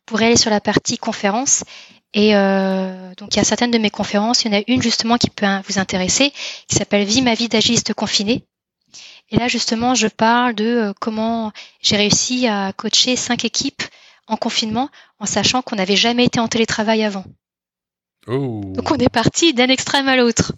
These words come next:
Speaker 2: Oh.
Speaker 1: Donc, j'ai un petit peu ramé et je parle justement des outils. Mais moi, mon truc, c'est de beaucoup parler, euh, je parle d'outils, certes, mais je parle surtout de, de posture, de, de mindset.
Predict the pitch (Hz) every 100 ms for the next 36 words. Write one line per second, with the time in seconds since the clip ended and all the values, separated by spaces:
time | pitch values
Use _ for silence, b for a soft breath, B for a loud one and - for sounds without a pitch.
0 | - 117 135 110 98 98 98 - 202 202
1 | - - 226 202 202 240 320 339 - 214
2 | 196 208 - 226 214 - 214 208 202 -
3 | - - 320 B B B B B _ _
4 | _ 208 208 262 269 247 - 294 - 202
5 | 208 233 - - - 208 208 247 262 208
6 | 196 190 _ b b b - 262 269 220
7 | 220 - 277 262 - 277 233 214 208 214
8 | 208 - 220 277 240 214 202 202 208 -
9 | 233 - - 214 - _ _ _ _ _
10 | _ _ 208 196 208 202 - 220